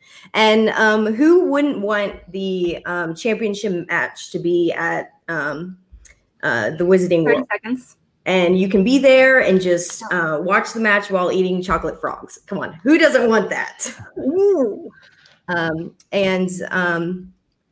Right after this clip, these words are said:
Speaker 1: each player can choose a house, and you can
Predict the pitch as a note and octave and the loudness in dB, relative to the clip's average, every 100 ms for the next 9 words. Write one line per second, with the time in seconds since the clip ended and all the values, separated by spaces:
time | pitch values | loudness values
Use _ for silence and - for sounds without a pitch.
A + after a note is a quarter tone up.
0 | - - B3 A3+ - B3 A#3 B3 A#3+ G3+ | -10 -4 -2 -4 -8 0 2 4 2 -2
1 | A3+ G3+ G3 F#3 G3+ C4 - - F3 E3+ | -2 -2 2 2 2 0 -6 -6 -4 -4
2 | E3+ F3+ F#3 F3 E3+ E3+ E3 | -4 -6 -4 -2 -2 -4 -6